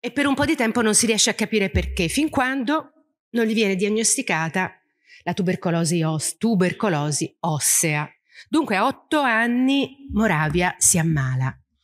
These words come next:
La malattia, eh, non lo si dice soltanto così per biografir-,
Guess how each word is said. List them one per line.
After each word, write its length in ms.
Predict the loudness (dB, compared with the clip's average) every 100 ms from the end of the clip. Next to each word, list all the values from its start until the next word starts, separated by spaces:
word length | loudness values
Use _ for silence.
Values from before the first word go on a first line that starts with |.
| _ -20 -16 -14 -12 -12 -4
La 100 | 0
malattia, 880 | 0 0 -2 2 4 4 2 0
eh, 360 | -2 -2 -2 -2 0 0
non 180 | 2 2
lo 80 | 2
si 140 | 2
dice 220 | 2 2
soltanto 500 | 2 2 -2 -2 -2
così 340 | 0 0 0 -2
per 180 | -2 0
biografir-, 800 | 0 0 -2 0 0 2 0 -4